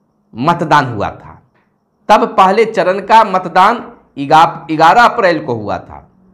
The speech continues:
और दूसरा अठारह अप्रैल को, तीसरा तेईस अप्रैल, चौथा उनतीस अप्रैल, पांचवा छह मई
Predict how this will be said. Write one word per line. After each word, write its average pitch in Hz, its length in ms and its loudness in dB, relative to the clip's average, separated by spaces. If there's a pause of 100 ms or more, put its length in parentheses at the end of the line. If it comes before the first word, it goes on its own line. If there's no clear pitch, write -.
(640)
और 160 140 4
दूसरा 190 380 2
अठारह 185 540 2
अप्रैल 220 380 -2
को, 233 200 -4
तीसरा 190 480 -2
तेईस 214 420 -6
अप्रैल, 240 400 -2
चौथा 175 480 2
उनतीस 170 460 -8
अप्रैल, 240 340 -2
पांचवा 175 420 -4
छह 196 320 0
मई 240 360 0